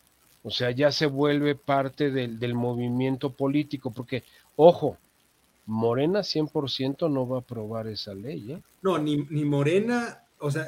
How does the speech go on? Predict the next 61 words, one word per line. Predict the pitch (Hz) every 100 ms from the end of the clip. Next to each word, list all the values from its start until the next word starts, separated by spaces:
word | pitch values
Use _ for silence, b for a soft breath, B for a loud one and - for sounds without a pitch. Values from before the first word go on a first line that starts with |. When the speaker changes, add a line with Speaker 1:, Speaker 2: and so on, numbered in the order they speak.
| 147
Speaker 2:
aunque | 143 143
fuera | 185 269
Morena | 208 165 196 185
junto, | - 175 160 - 110 - _
o | 107
sea, | 123
Speaker 1:
Ojo. | 131
Speaker 2:
completo, | 123 151 139 110 - B B
con | 135
Speaker 1:
No, | 160 208
no, | 202
Speaker 2:
el |
Speaker 1:
no, | 196 208
Speaker 2:
P |
T, | -
Speaker 1:
pero, | 160 147 143 147 202 - 190 170 139
Speaker 2:
con | 139
el | 135
Verde | 214 226
Speaker 1:
eh, | 196
Speaker 2:
no | 170
les | 165 139
da. | 123
Speaker 1:
lo-, | 147 143 147
los, | 147 143
Speaker 2:
Pero | 156 165
Speaker 1:
los | 156 190
Speaker 2:
obviamente | 220 214 202 196
Speaker 1:
diputados | 185 202 180 - - -
Speaker 2:
hay | - 170
gente | 143 190 196 196 180
dentro | 175 196 190 156
de | 143
Morena | 143 185 190
que | 135
está | 185
en | 175
contra | 190 202 165 147
de | 165
Speaker 1:
que |
Speaker 2:
eso. | 151 143
Speaker 1:
es, | -
no, | 160 196
y | 151
que | 147
es | 143
pensante, | 185 156 - 151 233 214
o | 135
sea, | 117 117 117 117 - b b
hay | 127 143
una | 180 165
parte | - 147 147 175
de, | 139 127 117
de, | 117 120 117 117 113 113
de | 120
materia | 127 127 151 156 147
gris | 131 143 147 156
en, | 135 107
en, | 117
en | 113 117
Morena | 117 120 156 294 202